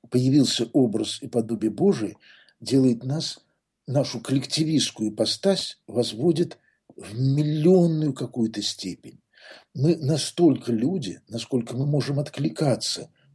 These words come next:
на каждого человека, понимать любого человека, находить мир и творить что-то вместе с другим человеком, с миллиардами людей.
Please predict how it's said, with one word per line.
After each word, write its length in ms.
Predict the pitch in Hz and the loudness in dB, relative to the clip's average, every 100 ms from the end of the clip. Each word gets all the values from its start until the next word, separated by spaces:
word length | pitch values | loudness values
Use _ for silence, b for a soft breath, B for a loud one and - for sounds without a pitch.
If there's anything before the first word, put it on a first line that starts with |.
| - | -6
на 120 | 120 135 | -2 0
каждого 520 | 160 143 127 117 131 | 2 2 0 -4 -6
человека, 640 | - 127 135 131 131 - - B B B _ | -6 -4 -4 -4 -8 -14 -20 B B B _
понимать 600 | 139 151 156 160 139 - - | 0 2 2 0 0 -4 0
любого 580 | 147 185 131 127 110 107 | 2 4 6 4 2 -4
человека, 720 | - 117 117 113 120 117 120 B B B - | -4 0 0 0 -6 -10 -20 B B B -6
находить 640 | 131 139 147 135 170 - | -4 0 0 0 -2 -4
мир 420 | 139 185 156 - - | -2 2 0 -2 -6
и 80 | 135 | -8
творить 640 | 131 131 151 165 - - - _ | -2 0 2 0 -2 -8 -10 _
что-то 460 | - - - 135 135 | -14 -8 -2 0 -2
вместе 440 | 113 147 127 - | -2 -2 -4 -4
с 100 | 120 | -4
другим 520 | 113 160 180 110 135 113 | 2 4 4 2 -2 -2
человеком, 640 | - 117 120 120 117 120 | 0 2 2 0 -4 -6
с 140 | - | -4
миллиардами 640 | 131 143 127 156 165 165 165 | 0 4 4 2 0 -4 -2
людей. 460 | 170 139 143 - | -4 -4 -8 -10